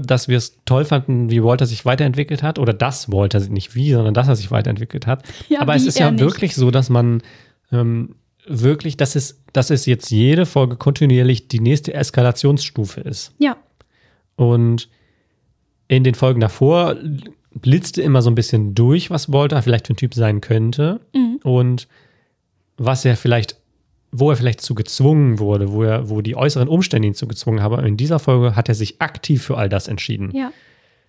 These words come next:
Speaker 1: Natürlich vor dem Hintergrund seiner Erkrankung und dem Druck,
Speaker 2: Ja.
Speaker 1: Geld zu verdienen. Aber er hat sich jetzt darauf eingestellt.
Speaker 2: Ja.
Speaker 1: Er hat jetzt akzeptiert, okay, so wie ich mir das vorgestellt habe, funktioniert das nicht.
Speaker 2: Mhm.
Speaker 1: Ich habe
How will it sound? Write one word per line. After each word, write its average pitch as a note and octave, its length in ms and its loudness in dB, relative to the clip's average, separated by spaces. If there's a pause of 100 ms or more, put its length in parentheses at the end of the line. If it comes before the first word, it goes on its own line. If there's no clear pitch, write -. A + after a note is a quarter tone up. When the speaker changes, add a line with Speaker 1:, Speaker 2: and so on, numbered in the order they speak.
(580)
Speaker 1:
Natürlich A#2 520 0
vor A#2+ 220 0
dem A2 100 2
Hintergrund A2 560 2 (120)
seiner A2 240 2
Erkrankung D3 720 -2 (240)
und A#2+ 160 -2
dem A2+ 120 0
Druck, B2 180 0
Speaker 2:
Ja. - 40 -16
Speaker 1:
Geld C3+ 220 0
zu D3 80 -8
verdienen. C#3 400 -4 (520)
Aber A#2+ 540 2
er A2+ 120 0
hat C3 120 -2
sich - 140 -10
jetzt - 220 -4
darauf G#2+ 240 -2
eingestellt. G#2+ 680 -4 (480)
Speaker 2:
Ja. C4 180 -4 (300)
Speaker 1:
Er C#3 100 -2
hat B2 120 -2
jetzt - 180 -2
akzeptiert, - 520 -2
okay, B2+ 260 -2
so B2 140 0
wie A2 60 0
ich - 80 -2
mir G#2+ 80 -2
das G2 140 -4
vorgestellt G#2+ 400 -2
habe, C3+ 100 -8
funktioniert G#2 560 -4
das - 140 -6
nicht. - 340 -10
Speaker 2:
Mhm. A#3+ 260 -2 (300)
Speaker 1:
Ich - 140 -6
habe G#2+ 400 0